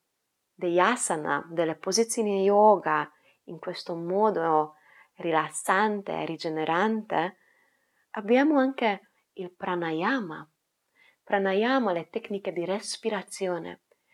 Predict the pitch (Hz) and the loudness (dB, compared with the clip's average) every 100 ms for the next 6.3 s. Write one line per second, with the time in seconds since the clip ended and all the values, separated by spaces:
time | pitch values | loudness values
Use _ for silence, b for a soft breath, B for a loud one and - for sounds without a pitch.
0 | B B B 208 208 196 - 254 370 294 | B B B -4 -4 -4 -2 2 4 2
1 | - 202 185 220 226 226 - - 208 208 | 2 -4 0 0 0 -4 -12 -6 -6 -4
2 | 262 254 254 B B B B - 208 202 | 0 0 -2 B B B B -2 0 2
3 | 233 285 202 - 254 302 202 180 175 175 | 4 4 4 -2 0 0 2 2 0 -2
4 | - 185 175 196 233 247 220 170 160 160 | -4 -6 -2 0 0 0 -4 -2 -2 -4
5 | 170 277 - 170 170 170 - 165 165 - | -6 -6 -6 -6 -4 -6 -2 -4 -2 -10
6 | 151 170 | -6 -6